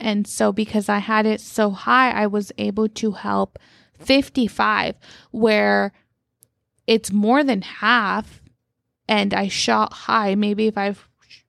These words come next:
if I shot even higher, I probably would have done more. But I do that so that I can, sh-, you know, push myself really hard. And if I just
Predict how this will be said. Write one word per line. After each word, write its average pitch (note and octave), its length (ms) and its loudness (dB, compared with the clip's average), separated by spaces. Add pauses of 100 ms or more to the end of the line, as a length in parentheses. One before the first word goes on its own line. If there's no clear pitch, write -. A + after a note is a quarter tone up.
(120)
if G3+ 200 -4
I G3+ 280 -2
shot - 360 -2
even G#3 280 0
higher, A3 400 4
I G3 80 2
probably G#3 420 -4
would G3 160 -6
have G3+ 260 -6 (380)
done G3+ 320 2
more. G#3+ 540 4 (500)
But G3+ 460 2 (680)
I G#3 200 2
do A3 260 2
that G3+ 400 2
so G#3 240 -2
that G3 220 0
I G3 180 -2
can, G3 560 -4 (880)
sh-, - 140 -12 (200)
you A3 180 2
know, F#3+ 160 2
push - 360 2
myself G#3 480 0
really G3+ 300 0
hard. G#3 400 2
And G3 140 -2
if G3 180 -4
I F#3+ 200 -2
just G3+ 440 -4